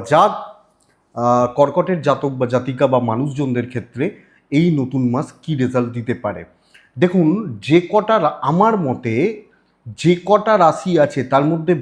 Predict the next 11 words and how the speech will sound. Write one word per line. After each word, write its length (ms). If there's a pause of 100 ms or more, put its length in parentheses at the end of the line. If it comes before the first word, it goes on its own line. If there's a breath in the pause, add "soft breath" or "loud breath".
(120)
বেস্ট 380
যে 220
দু 220
তিনটে 540
রাশি 320
হতে 240
চলেছে, 420 (840 soft breath)
এক 200
হচ্ছে 240
কর্কট 380
রাশি 180